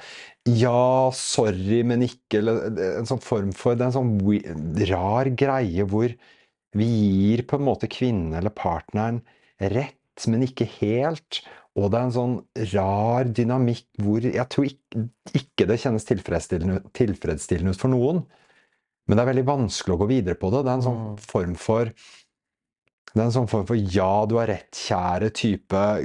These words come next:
Speaker 1: kuing av mannen,
Speaker 2: Mm.
Speaker 1: men med et sånn snev av bitterhet bak, hvor det er litt sånn, det, det legges i lista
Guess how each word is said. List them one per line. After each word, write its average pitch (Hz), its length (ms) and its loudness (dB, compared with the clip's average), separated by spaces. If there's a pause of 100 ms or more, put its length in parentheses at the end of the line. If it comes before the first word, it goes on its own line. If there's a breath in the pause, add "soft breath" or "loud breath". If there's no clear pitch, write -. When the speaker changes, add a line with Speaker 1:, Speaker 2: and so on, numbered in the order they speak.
(140)
Speaker 1:
kuing 98 640 0
av 120 160 0
mannen, 110 400 0 (140)
Speaker 2:
Mm. 113 260 0
Speaker 1:
men 110 220 2
med 98 340 0
et 117 80 -4
sånn 113 160 -4
snev 82 560 -4
av 90 100 -2
bitterhet 92 540 -4
bak, 107 380 -2
hvor 110 100 0
det 107 80 -2
er 104 80 -4
litt 107 180 -4
sånn, 104 300 -2 (1040 loud breath)
det, 107 340 2
det 110 160 2
legges 98 380 0
i 110 80 2
lista - 340 -2